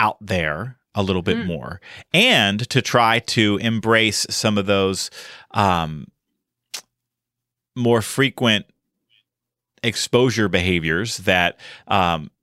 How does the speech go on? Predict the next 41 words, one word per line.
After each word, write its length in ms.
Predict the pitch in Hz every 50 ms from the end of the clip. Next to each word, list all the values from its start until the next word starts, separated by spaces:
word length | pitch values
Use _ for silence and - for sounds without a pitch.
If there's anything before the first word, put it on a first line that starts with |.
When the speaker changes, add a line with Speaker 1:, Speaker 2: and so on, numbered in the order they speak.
| 98 95 -
Speaker 1:
people 360 | 127 127 120 - 110 104 98
are 300 | 80 98 98 95 95 90
pointing 420 | - - - 123 113 101 104 98
out 220 | 95 92 92 98 101
or 80 | 95
that 180 | 90 95 95 -
he 240 | - - - 202 180
seems 360 | - - - 135 120 110 -
to 100 | - 104
think 320 | - - 104 98 92 - -
are 140 | 92 92 92
necessary. 640 | 90 90 85 - - 87 - 92 80 71 62 - 101
So, 300 | - - 117 101 95 - - - - - - - -
uh, 160 | 101 - 104 117 113 - - 110 - -
you 80 | 117 110
know, 60 | 98
we've 380 | 95 101 98 110 120 123 120
all 160 | 120 117 117 101
heard 180 | 107 110 104
of 140 | 98 90 87
management 600 | 95 98 101 110 117 117 104 - 110 110 104 92
by 160 | - 95 92 92
walking 500 | 87 85 92 95 98 - - 95 95 95
around, 560 | 92 85 85 85 90 82 - 50 - - -
you 100 | 98 92
know, 140 | 87 87 87
that 140 | 85 85 82
visibility 680 | 90 87 104 104 92 104 98 87 98 95 92 92 87 87
Speaker 2:
Yeah. 60 | 80
Speaker 1:
or 240 | 85 90 87 87 - - - - -
executive 720 | 117 107 95 95 - 120 - - 120 113 101 104 92 82
rounding, 540 | 80 85 87 104 104 95 87 90 85 82 85
as 160 | 85 85 80
it 100 | 90 80
might 200 | 87 90 90 87
be 100 | - 87
called 340 | - - - 90 85 85 82
in 100 | 82 82
some 140 | - - 90
other 220 | 85 80 85 90 87
organizations, 800 | 82 - 87 82 85 85 85 80 95 95 87 - 90 85 -